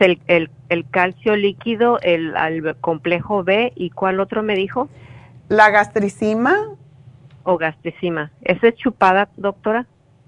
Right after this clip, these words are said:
Speaker 2: La gastricima no, son cápsulas
Speaker 1: Oh, ok.
Speaker 2: atra-, a-, se tragan.
Speaker 1: Ok, ok.
Speaker 2: Te di el
Speaker 1: Sí,
Speaker 2: colostrum porque eso le ayuda a reparar la membrana mucosa estomacal. Eso es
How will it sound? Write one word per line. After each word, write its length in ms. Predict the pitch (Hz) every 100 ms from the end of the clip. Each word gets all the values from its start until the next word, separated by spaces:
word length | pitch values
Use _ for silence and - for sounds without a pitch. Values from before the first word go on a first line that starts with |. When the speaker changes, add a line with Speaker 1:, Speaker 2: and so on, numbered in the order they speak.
| _ _ -
Speaker 2:
La 260 | 220 196
gastricima 760 | 202 196 - 208 214 254 269 247
no, 400 | 208 190 175 135
son 400 | - - - 196
cápsulas 680 | 190 220 190 190 180 190 180
Speaker 1:
Oh, 40 | 190
ok. 60 |
Speaker 2:
atra-, 240 | - 165 -
a-, 180 | 151 156 -
se 240 | - 170
tragan. 580 | 165 185 170 156 135 160 - - - - - - - -
Speaker 1:
Ok, 240 | 185 175 160 139 -
ok. 120 | - 165
Speaker 2:
Te 140 | 214
di 160 | 208 254
el 100 | 277
Speaker 1:
Sí, 60 |
Speaker 2:
colostrum 720 | 285 269 233 233 233 254 240 247
porque 340 | 208 190 208
eso 180 | 214 220
le 120 | 214
ayuda 500 | 190 185 214 233 233
a 220 | 233 185
reparar 840 | 185 185 180 180 170 165 180 202 233
la 160 | 226
membrana 580 | 185 175 170 180 190 196
mucosa 480 | 185 175 185 185 190
estomacal. 720 | 185 165 156 151 - 160 - - - _ - _ -
Eso 240 | 180 180
es 80 | 214